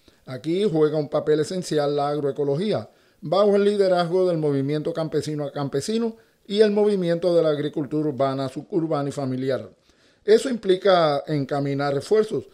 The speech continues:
con varios factores a través de un proceso que involucre a productores, técnicos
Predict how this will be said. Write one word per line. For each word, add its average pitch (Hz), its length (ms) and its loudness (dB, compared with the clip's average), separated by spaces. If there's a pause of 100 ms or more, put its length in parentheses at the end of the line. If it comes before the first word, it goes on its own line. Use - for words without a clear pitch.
(220)
con 180 180 -2
varios 208 280 6
factores 196 420 2
a 190 120 0
través 165 380 2
de 170 80 -2
un 170 100 -2
proceso 170 520 -4
que 170 80 -8
involucre 160 560 -2
a 151 100 0
productores, 147 800 -4 (260)
técnicos 196 640 0